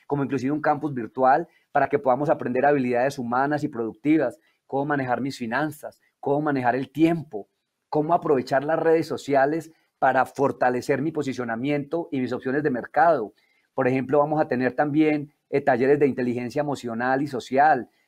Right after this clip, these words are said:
de cómo gerenciar mi marca personal, profesional o, o de mi propio local comercial. Hay unas cosas espectaculares, inclusive asesores que van a estar apoyando consultas que tengamos de manera continua. Eh, vamos a tener inclusive actividades complementarias como eventos,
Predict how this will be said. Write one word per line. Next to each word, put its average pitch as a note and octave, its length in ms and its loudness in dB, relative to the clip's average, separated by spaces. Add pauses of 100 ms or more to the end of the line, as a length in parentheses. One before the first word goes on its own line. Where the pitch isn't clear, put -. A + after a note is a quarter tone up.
(120)
de C#3 180 0
cómo C#3+ 320 0
gerenciar B2+ 420 0
mi C#3+ 100 -2
marca D3 380 0
personal, B2+ 500 -2
profesional C3+ 760 -2 (260)
o, C3 260 -2
o C#3 80 0
de B2+ 100 2
mi B2 100 -4
propio C3 280 -2
local B2+ 240 0
comercial. C#3 520 -2 (340)
Hay F3 140 4
unas G3 160 0
cosas F3+ 240 0
espectaculares, C#3+ 840 2
inclusive C3 420 -2
asesores D3 560 0
que C#3 120 -2
van B2+ 140 2
a C#3+ 40 -2
estar D3+ 420 2 (300)
apoyando C#3 880 0 (140)
consultas C3+ 440 -4
que - 120 -6
tengamos B2+ 400 -2
de C#3 80 -2
manera B2 260 0
continua. C#3+ 840 0 (340)
Eh, B2+ 220 2
vamos C3+ 440 2
a B2+ 200 6
tener C3 240 0
inclusive C3+ 380 0
actividades C3 540 2
complementarias C3 880 -2
como B2 240 -12
eventos, C#3+ 640 -2